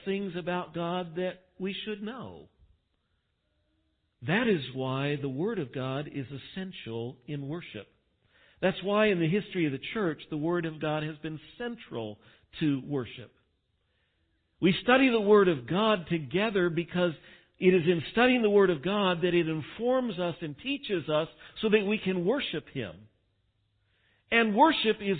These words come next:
more than just being together and singing a few songs. Worship is that, but it is also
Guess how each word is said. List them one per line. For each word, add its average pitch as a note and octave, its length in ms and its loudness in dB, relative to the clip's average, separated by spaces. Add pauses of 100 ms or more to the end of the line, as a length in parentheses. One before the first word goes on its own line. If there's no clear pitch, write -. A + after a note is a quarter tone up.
more A#3+ 280 6
than F#3+ 280 -2
just E3+ 420 -2 (420)
being G#3+ 220 2
together G3 400 4
and E3 240 0
singing G3 260 -2
a D3 120 -6
few D3+ 160 -4 (100)
songs. D3 480 -8 (1300)
Worship G3+ 460 4 (100)
is C4 260 0 (140)
that, C#3+ 460 0
but F3 140 -2
it E3+ 100 0
is D3 160 -2
also D#3 680 -2